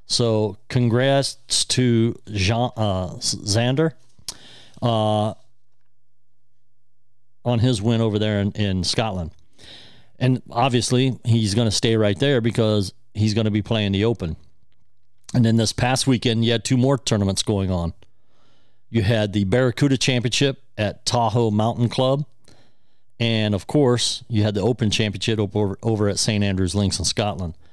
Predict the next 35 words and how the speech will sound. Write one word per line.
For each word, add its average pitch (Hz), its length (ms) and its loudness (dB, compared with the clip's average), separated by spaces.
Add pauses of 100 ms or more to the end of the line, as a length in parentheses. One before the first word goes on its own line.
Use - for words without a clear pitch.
(500)
In 131 140 2
the 123 60 4
Barracuda 156 540 2
Championship, 101 720 -2 (1800)
this 135 180 0
is 127 100 0
the 113 160 -2
only 151 280 2
tournament 131 500 2 (400)
played 151 300 2
on 135 180 2
tour 104 460 2
using 117 360 2
the 101 60 2
modified 107 540 0
Stableford 101 840 -2
scoring 98 480 -2
system. - 400 -6 (460)
Now, 110 300 -2 (640)
the 135 80 0
Stableford 185 560 2
stor-, 156 420 2
scoring 143 380 0
system 110 400 0
is 107 160 0
where 123 120 2
you 127 140 2
get 120 220 -2
points 143 360 0
for 120 140 0
making, 113 500 2
like, 104 260 -2
pars, 127 480 2
birdies, 113 580 0
eagles, 110 500 0